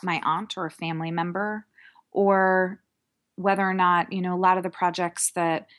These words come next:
I've been doing preparatory work for, um, that I've also been teaching a lot of writing about environmental sustainability or environmental issues. And those are still deeply personal, people-driven stories.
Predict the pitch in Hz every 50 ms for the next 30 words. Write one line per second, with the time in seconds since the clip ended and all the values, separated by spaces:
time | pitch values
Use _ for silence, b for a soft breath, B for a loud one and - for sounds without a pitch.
0 | b b - 175 - 180 170 170 175 165 165 165 160 - - 226 226 - 196 -
1 | - 190 180 175 170 165 165 160 160 - - - 175 170 165 160 160 156 160 b
2 | b b b b b b - 175 170 165 165 160 180 175 175 175 190 196 196 -
3 | - 180 165 170 160 156 156 156 156 156 _ _ - - - - 254 247 - -
4 | 180 165 160 156 156 - - 165 156 160 160 160 156 156 - - - 165 156 151
5 | 147 151 - _ _ 175 170 170 175 170 175 180 175 160 156 156 156 151 156 156
6 | 151 156 147 147 151 151 147 156 - 165 151 - - 147 - - 147 147 147 143
7 | - 156 156 160 156 160 160 156 147 - - 147 147 147 151 - 147 147 151 151
8 | 147 151 - 151 143 - - 160 160 - - 165 151 143 143 147 160 165 165 160
9 | 160 B B B B B B _ - 226 240 233 262 262 254 - - - - -
10 | - 226 226 220 202 185 - 196 196 190 - - 196 196 175 - - - - 185
11 | 170 - - 180 170 165 156 - _ _ _ - - - - 185 160 - 180 165
12 | 156 151 156 156 151 151 156 147 147 143 - - - 160 147 147 151 147 139 -
13 | 80 - - 170 180 - -